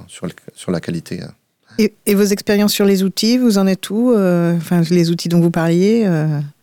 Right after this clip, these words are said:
Speaker 2: il vous
Speaker 1: Là.
Speaker 2: faut combien de temps encore pour être, euh
Speaker 1: Bah là, on démarre des investissements, on va dire, euh, légers pour, euh,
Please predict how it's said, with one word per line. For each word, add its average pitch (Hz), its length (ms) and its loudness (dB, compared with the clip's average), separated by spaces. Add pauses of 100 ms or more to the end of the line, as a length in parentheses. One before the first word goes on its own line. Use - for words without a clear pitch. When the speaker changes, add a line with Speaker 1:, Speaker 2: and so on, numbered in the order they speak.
(480)
Speaker 2:
il 180 80 0
vous 160 100 0
Speaker 1:
Là. 160 60 0
Speaker 2:
faut - 120 -2
combien 170 280 2
de 165 40 2
temps 180 160 0
encore 196 240 -2
pour - 180 -6
être, - 220 -6
euh 151 40 -4 (380)
Speaker 1:
Bah 107 140 0
là, 123 200 2
on 110 260 0
démarre 113 320 0
des 110 160 -2
investissements, 110 720 -2
on 107 40 0
va 101 100 0
dire, 101 240 -2
euh, 95 220 0
légers 104 400 0
pour, 98 320 -2
euh, 90 180 0